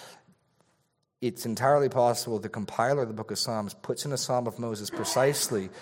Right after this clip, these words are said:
"God was your homeland even when there was no promised land as of yet." God was faithful before the land. He can be faithful off the land. I, I, I think it highly likely the, the,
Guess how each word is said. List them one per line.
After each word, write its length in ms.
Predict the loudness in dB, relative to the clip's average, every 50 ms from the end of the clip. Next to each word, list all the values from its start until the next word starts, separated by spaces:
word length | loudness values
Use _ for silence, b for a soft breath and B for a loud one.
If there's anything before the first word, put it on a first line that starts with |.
| B B B B -6 4
"God 340 | 8 8 10 10 10 8 6
was 240 | 4 2 2 4 4
your 140 | 4 2
homeland 640 | 4 4 4 4 4 4 4 2 4 4 4 2 2
even 400 | 0 -2 -4 -2 -2 -2 0 2
when 120 | 2 2 4
there 120 | 2 2
was 320 | 4 4 4 4 4 2
no 120 | 0 -2 -2
promised 480 | -2 -2 -4 -4 -4 -6 -8 -8 -8
land 340 | -8 -8 -10 -10 -12 -12 -10 -8
as 200 | -8 -8 -6 -6
of 200 | -8 -10 -10 -12
yet." 240 | -14 -14 -14 -16 -20 _ _ _ _ _ _ _ _ _ _ _ _ _ _ _ _ _ _ _ _ _ _ B B B B B B B 6
God 240 | 8 10 10 8 8
was 160 | 4 0 0
faithful 420 | 2 2 2 2 2 0 0 -2
before 460 | 0 -2 -4 -4 -2 0 2 4 4
the 80 | 4 4
land. 420 | 2 0 0 0 -2 -4 -4 -8 -10 -16 _ _ _ -20 -10
He 140 | -8 -8 -6
can 140 | -4 -2
be 100 | -2 -2
faithful 440 | -2 0 0 0 0 0 0 0 2
off 280 | 2 2 0 0 -2 -6
the 60 | -6
land. 380 | -6 -6 -8 -12 -16 -18 -20 -20 _ _ _ _ _ _ _ _ _ _ _ _ _ _ _ _ _ _ _ _ _ _ _ _ _ _
I, 60 | -8 -6
I, 240 | -4 -2 -4 -4 -2 -2
I 80 | -4 -4
think 320 | -4 -2 -4 -2 0 0
it 80 | 0 0
highly 420 | 0 4 6 8 8 8 8 8
likely 480 | 8 8 8 8 6 4 0 -2 -4 -4
the, 240 | -4 -6 -8 -10 -10 -14 -18 -18 -14
the, 140 | -12 -12 -12